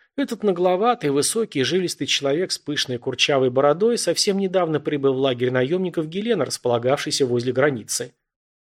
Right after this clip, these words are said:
Он назвался Рустамом и заявил, что у него есть информация, которая может заинтересовать Гелена.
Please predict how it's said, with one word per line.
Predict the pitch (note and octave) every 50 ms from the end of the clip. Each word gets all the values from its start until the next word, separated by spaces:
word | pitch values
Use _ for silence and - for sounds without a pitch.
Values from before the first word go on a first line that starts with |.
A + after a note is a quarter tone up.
| _ _ _ _
Он | - A3+ B3+
назвался | B3 A#3+ G#3+ G3+ G#3 A3+ A3+ G#3 - G3
Рустамом | F#3+ F#3+ - - - - C3+ C3 B2+ B2+ B2+ C3 C3+ - _ _ _ _ _ -
и | D3 C#3+
заявил, | C3 C#3+ D#3 E3+ G3 B3+ C4+
что | - - -
у | D#3+
него | D3+ C#3+ C#3
есть | C#3+ C#3 B2+ - -
информация, | B2+ - - D3 C#3 D#3 G3+ B3 C4 - - D#3+ -
которая | - C3 B2+ - G3 A3 A3+ F#3
может | C#3 C#3+ D3 C3+ C#3+
заинтересовать | C3 B2 B2+ A#2+ - B2+ A#2 - - C3 A#2+ A#2 A#2 A2+
Гелена. | A2+ A#2 D3 E3 C3+ A2 G#2 A#2+ C3+